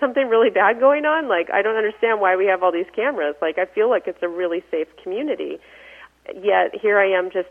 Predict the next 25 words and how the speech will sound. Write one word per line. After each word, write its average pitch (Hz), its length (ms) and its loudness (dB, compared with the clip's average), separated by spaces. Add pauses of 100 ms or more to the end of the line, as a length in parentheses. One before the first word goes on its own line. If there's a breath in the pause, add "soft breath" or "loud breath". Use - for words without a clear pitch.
talking 180 360 0
about 160 340 2
r-, 165 120 -10 (320)
bringing 190 380 0
the 165 100 -2 (160)
couches 180 460 -2 (120)
back. 147 340 -4
Like, 156 240 -4
they 185 100 -2
had 190 180 -6
taken 190 280 -4
the 170 80 0
couches 165 400 -4
and 165 100 -8
put 175 140 -6
'em 170 120 -4
into 160 500 -4
a 143 180 -2 (120)
party 202 280 0
room 160 300 -4
that 151 120 -8
you 160 80 -8
have 151 220 -8
to 151 100 -10
rent, 143 260 -8